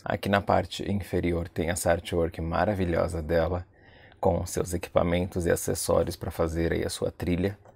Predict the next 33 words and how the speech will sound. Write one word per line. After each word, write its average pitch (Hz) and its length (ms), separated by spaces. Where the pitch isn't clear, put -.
Aqui - 280
do 95 140
lado 90 240
direito 87 540
temos 85 340
o - 60
logo 92 260
da 101 140
Barbie, 92 500
o 98 100
logo 92 240
da 87 140
Mattel, 92 500
a 101 140
indicação 87 720
para 85 220
crianças 85 540
acima 95 680
de 87 140
três 98 320
anos. 98 420
E 113 80
no 113 140
fundo 120 320
da 110 140
caixa, 101 520
por - 200
pertencer 95 640
a - 20
essa 87 180
linha 87 280
mais 85 180
voltada 87 680